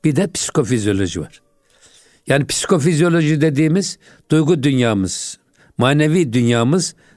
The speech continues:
suretimize yansır, davranışlarımıza yansır, hareketlerimizi belirler. Bir de bunun tam tersi çevremiz, şartlarımız,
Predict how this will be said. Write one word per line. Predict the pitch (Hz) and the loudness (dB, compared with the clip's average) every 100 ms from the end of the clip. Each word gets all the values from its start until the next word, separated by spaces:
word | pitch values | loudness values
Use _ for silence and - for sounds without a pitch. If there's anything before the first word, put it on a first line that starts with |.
| _ | _
suretimize | - - 151 151 - 143 131 131 | -8 -2 2 2 0 0 2 2
yansır, | 117 101 - 92 | 2 0 -2 -2
davranışlarımıza | 117 120 127 117 - 120 110 104 104 | 0 0 0 -2 -2 0 0 0 0
yansır, | 98 87 - - _ _ _ | 0 -2 -8 -12 _ _ _
hareketlerimizi | - 120 117 113 - 107 104 92 101 | -2 -2 -2 -4 -2 0 0 -2 -2
belirler. | 95 90 90 160 - _ _ - - | -2 -2 -2 -4 -6 _ _ -14 -4
Bir | 139 | 0
de | 165 | 2
bunun | 170 175 | 2 0
tam | - 180 | 0 -2
tersi | 160 139 113 160 - _ _ - - _ _ _ | 0 -2 -2 -6 -8 _ _ -20 -20 _ _ _
çevremiz, | - 143 147 165 156 139 - - _ _ _ - | -6 0 2 2 0 -2 -6 -16 _ _ _ -12
şartlarımız, | - 131 - 143 143 139 123 - | -4 -4 -2 0 2 0 -2 -6